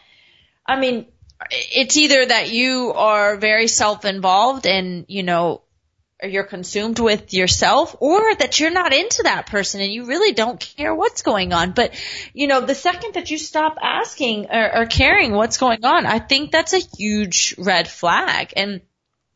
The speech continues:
like I said, I think that's one of,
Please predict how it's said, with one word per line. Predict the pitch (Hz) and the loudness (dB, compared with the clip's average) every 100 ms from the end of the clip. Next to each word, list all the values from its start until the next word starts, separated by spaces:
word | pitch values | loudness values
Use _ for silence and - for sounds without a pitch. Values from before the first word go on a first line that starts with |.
| _ - - | _ -20 -4
like | 220 233 | -2 0
I | 233 | 0
said, | 285 269 | 0 0
I | 247 277 | 0 0
think | 294 294 247 233 | -4 -10 -10 -4
that's | 254 262 - | -4 -4 -8
one | 214 220 220 | -6 -6 -4
of, | - 202 208 | -2 0 0